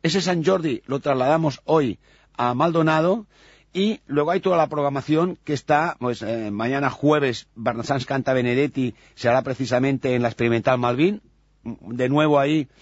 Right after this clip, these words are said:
mm, hay una cierta influencia de Barnasants. Cuando te explicaba lo de las sedes y de la descentralización, estuvo Guido en,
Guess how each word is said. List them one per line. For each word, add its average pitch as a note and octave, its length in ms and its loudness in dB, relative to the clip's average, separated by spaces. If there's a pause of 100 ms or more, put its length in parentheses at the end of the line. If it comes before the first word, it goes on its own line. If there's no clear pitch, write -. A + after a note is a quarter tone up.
(260)
mm, B2 200 -6
hay D3+ 140 2
una D#3 260 -2
cierta D3+ 320 0
influencia C3+ 460 -2
de C3+ 40 2
Barnasants. C3 680 0 (340)
Cuando A#2 300 -2
te B2 80 -8
explicaba D3 400 0
lo D3+ 120 2
de C#3+ 120 -2
las C3 160 -2
sedes D3 460 -2 (220)
y B2+ 100 -2
de B2+ 120 2
la A#2+ 160 4
descentralización, B2 1040 -2 (260)
estuvo D3 480 -2 (880)
Guido C#3+ 440 0
en, A2+ 260 -4